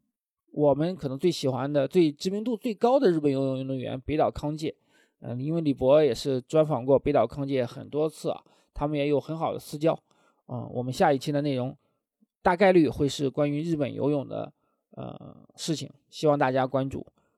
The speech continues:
感谢您的收听，我们这一期节目就是这样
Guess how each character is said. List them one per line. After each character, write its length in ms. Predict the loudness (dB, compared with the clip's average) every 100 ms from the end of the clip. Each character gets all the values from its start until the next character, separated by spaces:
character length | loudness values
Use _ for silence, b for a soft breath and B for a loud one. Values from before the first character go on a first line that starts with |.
| _
感 180 | 0 0
谢 200 | 6 4
您 120 | 4
的 80 | -2
收 200 | 2 2
听， 260 | 2 -2 -4 -8
我 100 | -6
们 160 | -6 -2
这 140 | 0
一 40 |
期 160 | 0 -2
节 160 | 0 0
目 220 | 0 -4 _ _ _ _
就 120 | -4 -2
是 140 | 0
这 80 | 2
样 260 | 2 0